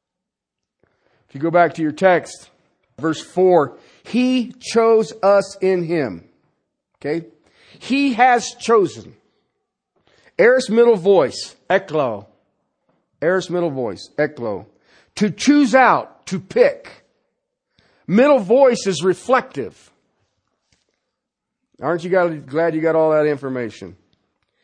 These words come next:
It means that God is picking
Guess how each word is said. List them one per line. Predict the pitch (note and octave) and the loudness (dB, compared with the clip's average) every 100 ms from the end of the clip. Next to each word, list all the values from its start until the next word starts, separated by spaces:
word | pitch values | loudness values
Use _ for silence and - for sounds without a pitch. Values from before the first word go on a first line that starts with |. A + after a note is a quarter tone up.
| _ _ _ _ | _ _ _ _
It | - G#3 G#3 | 0 2 2
means | B3+ C#4+ C#4 B3+ E3 | 0 2 2 0 0
that | D#3+ G#3 D#3+ C#3 | 2 2 0 2
God | C4 E4+ C#4 G#3+ G#3 G3+ | 4 6 6 6 6 4
is | F#3+ G3 - | 2 -2 -4
picking | _ - E4 D#4+ G3 E3+ E3+ | _ -4 -2 -2 -2 -2 -4